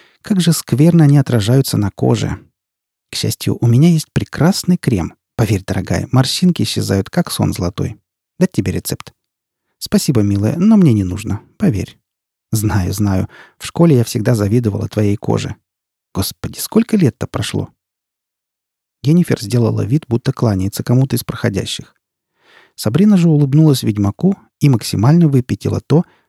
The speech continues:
чего не скрывал черный шифон. Геральт снова сглотнул, стараясь не глядеть чересчур нахально на ее розовые соски, слишком явно просматривающиеся под прозрачной тканью.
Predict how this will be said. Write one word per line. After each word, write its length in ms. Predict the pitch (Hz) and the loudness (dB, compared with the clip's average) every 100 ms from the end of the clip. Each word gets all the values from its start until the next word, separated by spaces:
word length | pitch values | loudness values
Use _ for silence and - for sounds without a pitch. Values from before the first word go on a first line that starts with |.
| - | -6
чего 180 | - 180 | 0 4
не 120 | 160 | 4
скрывал 400 | - - 101 104 | 2 0 0 0
черный 340 | - - 98 107 | -2 -4 -4 -4
шифон. 480 | - - - 87 - _ _ _ _ _ _ _ _ _ _ _ _ | -4 -4 -4 -6 -10 _ _ _ _ _ _ _ _ _ _ _ _
Геральт 340 | - 113 135 135 | -2 2 2 0
снова 300 | - 110 98 | 0 0 0
сглотнул, 540 | - 98 - 110 151 | -2 -4 0 0 0
стараясь 440 | - 98 143 160 | -2 0 2 2
не 120 | 147 117 | 0 2
глядеть 440 | 123 107 127 - | 0 0 -4 -4
чересчур 460 | - 110 113 - 139 | -4 -2 -2 0 2
нахально 480 | 117 - 123 131 | 0 0 2 4
на 120 | 113 107 | 4 4
ее 260 | 104 101 | 2 2
розовые 380 | 98 95 92 98 | 0 -2 -2 -2
соски, 500 | - 117 - 101 90 | -2 -6 -6 -6 -8
слишком 420 | - 180 175 - 101 | -4 -2 -2 -2 0
явно 340 | 104 120 98 | 0 0 -2
просматривающиеся 960 | - 95 95 95 95 90 90 - 101 - | -4 -6 -4 -4 -4 -4 -4 -6 -8 -6
под 180 | - - | -6 -4
прозрачной 560 | 98 98 90 - 101 | -4 -2 -2 -2 -6
тканью. 480 | - - 90 - | -6 -6 -6 -6